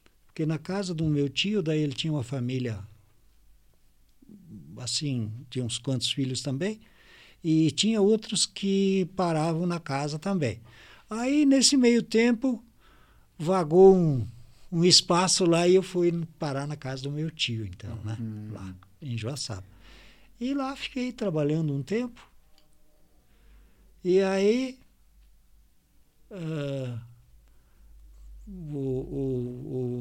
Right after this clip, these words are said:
Speaker 1: o meu chefe lá, o patrão, ele, nós tínhamos muitos clientes daqui de Ponte Serrada. E aí, um belo dia, ele chega assim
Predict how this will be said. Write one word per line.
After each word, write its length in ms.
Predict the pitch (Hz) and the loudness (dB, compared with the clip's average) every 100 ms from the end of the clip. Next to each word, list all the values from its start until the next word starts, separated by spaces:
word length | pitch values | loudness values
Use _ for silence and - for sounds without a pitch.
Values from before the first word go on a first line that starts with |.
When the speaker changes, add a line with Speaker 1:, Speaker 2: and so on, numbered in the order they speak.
| 120 | -8
Speaker 1:
o 40 | 120 - - | -10 -16 -18
meu 280 | 156 131 139 | -8 -2 -2
chefe 420 | 113 170 175 175 | -2 -4 -4 -4
lá, 160 | 147 165 | -6 -4
o 60 | 160 | -4
patrão, 600 | 131 117 170 196 185 147 | -6 -2 0 0 2 2
ele, 720 | 143 143 139 135 123 117 107 - - - - - - - | 2 2 4 2 2 0 -4 -12 -20 -20 -20 -20 -20 -10
nós 360 | 135 147 143 - | -4 0 2 2
tínhamos 220 | 190 196 | 0 0
muitos 220 | 277 - | 0 -2
clientes 500 | - 185 151 123 - | -2 0 0 0 -4
daqui 240 | 123 - 123 | -8 -8 -8
de 80 | |
Ponte 220 | 117 120 110 | -6 -6 -6
Serrada. 460 | 120 101 92 92 - - - - - - - - - - - - - - - - | -6 -8 -10 -12 -18 -16 -16 -14 -14 -10 -10 -10 -12 -14 -10 -10 -10 -10 -12 -4
E 380 | 165 156 156 156 180 | 2 4 4 2 0
aí, 280 | 185 233 | 0 0
um 80 | 294 | 2
belo 280 | 269 277 277 | 2 2 2
dia, 300 | 214 269 285 - - - - - - - - | 2 0 0 -6 -20 -18 -16 -18 -20 -16 -4
ele 220 | 190 190 | -2 2
chega 420 | - 214 226 214 | 2 4 2 2
assim 400 | 175 - 214 247 | 2 2 0 0